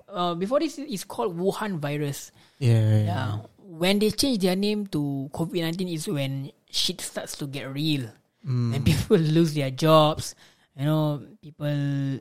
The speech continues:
Speaker 1: sell their assets and a lot of things. Yeah.
Speaker 2: <laughs> I was expecting, I was expecting you say selling their assets. <laughs>
Speaker 1: May, that may be the case for some, some people. <laughs> That may be the case, bro.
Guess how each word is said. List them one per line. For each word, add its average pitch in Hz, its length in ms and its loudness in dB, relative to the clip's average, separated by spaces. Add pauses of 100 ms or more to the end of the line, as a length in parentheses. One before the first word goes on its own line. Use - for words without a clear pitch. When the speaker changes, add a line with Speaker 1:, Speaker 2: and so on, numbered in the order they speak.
Speaker 1:
sell 165 560 0
their 135 240 -4
assets 156 880 -2 (160)
and 143 400 -6 (240)
a 180 60 -10
lot 240 140 2
of 233 80 -2
things. 151 320 0
Yeah. 143 240 -10 (100)
Speaker 2:
<laughs> 143 300 2
I 143 80 4
was 143 160 2
expecting, 165 440 2
I 147 200 8
was 170 160 6
expecting 170 500 -2
you 147 140 -2
say 170 320 2
selling 156 400 2
their 131 160 6
assets. 143 420 2
<laughs> - 1400 -6
Speaker 1:
May, 165 460 6
that 226 160 2
may 381 80 6
be 214 160 10
the 170 80 4
case 262 160 2
for 165 120 4
some, 202 260 0 (100)
some 214 160 4
people. 175 380 6 (220)
<laughs> - 240 -6
That 202 140 -4
may 208 140 -2
be 294 160 0
the 156 80 -2
case, 139 320 -6
bro. 170 80 -6